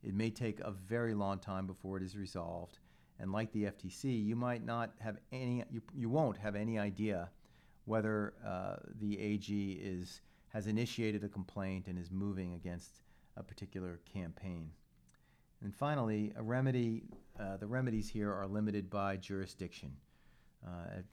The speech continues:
it, it, uh, probably sounds obvious, but state A G's jurisdiction extends only to the boundaries of the state.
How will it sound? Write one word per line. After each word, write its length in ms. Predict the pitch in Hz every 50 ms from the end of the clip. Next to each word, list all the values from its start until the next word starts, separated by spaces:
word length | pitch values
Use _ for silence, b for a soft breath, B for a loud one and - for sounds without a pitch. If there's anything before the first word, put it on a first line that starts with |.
| - - - - - 104
it, 80 | 98 98 - - - _ - - _ _ - - - -
it, 140 | 113 113 - - -
uh, 80 | 117 113 - -
probably 420 | - 139 135 139 139 120 123 120
sounds 440 | 107 - 123 117 113 110 101 - - - - -
obvious, 480 | - 117 123 123 139 143 147 139 -
but 300 | - - 104 101 101 104 - - - - _ _ - - -
state 320 | - - - 123 123 120
A 100 | 120 117
G's 360 | 107 107 110 110 107 101 101
jurisdiction 840 | - - 107 104 104 101 - - 104 95 - - - 95 90 90 87 B B B B B B B B
extends 400 | - - - 117 104 98 92 - -
only 260 | - 101 101 101 101
to 120 | 90 - -
the 100 | 90 87
boundaries 480 | - 87 85 85 87 85 82 82 80
of 80 | 85 80
the 80 | 80 82
state. 360 | - - - - 73 65